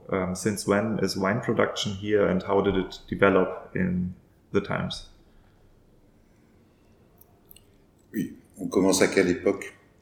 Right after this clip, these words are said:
Speaker 2: Avec les Romains ou, euh, plus
Speaker 1: Le
Speaker 2: récemment ?
Speaker 1: pre-, premier vin à Bordeaux.
Speaker 2: Le premier vin à Bordeaux ?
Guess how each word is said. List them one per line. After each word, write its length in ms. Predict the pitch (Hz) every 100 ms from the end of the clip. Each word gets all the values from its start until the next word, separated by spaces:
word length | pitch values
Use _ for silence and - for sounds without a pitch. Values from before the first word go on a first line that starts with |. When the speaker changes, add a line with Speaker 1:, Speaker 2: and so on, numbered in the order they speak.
| _ - - - - - - -
Speaker 2:
Avec 300 | 98 95 98
les 100 | 101
Romains 600 | 95 107 113 170 180 85 - -
ou, 520 | 120 110 104 104 95 90
euh, 800 | 85 82 82 80 80 78 78 - - -
plus 120 | 98
Speaker 1:
Le 60 | 92
Speaker 2:
récemment ? 580 | 101 95 101 95 92 - - - - - - - -
Speaker 1:
pre-, 340 | - - - -
premier 320 | 107 98 101
vin 360 | 107 135 110 - -
à 80 |
Bordeaux. 500 | 90 - 95 98 - - - - - - - -
Speaker 2:
Le 140 | 110 107
premier 280 | 135 147
vin 220 | 139 151 135
à 20 |
Bordeaux ? 400 | 139 139 147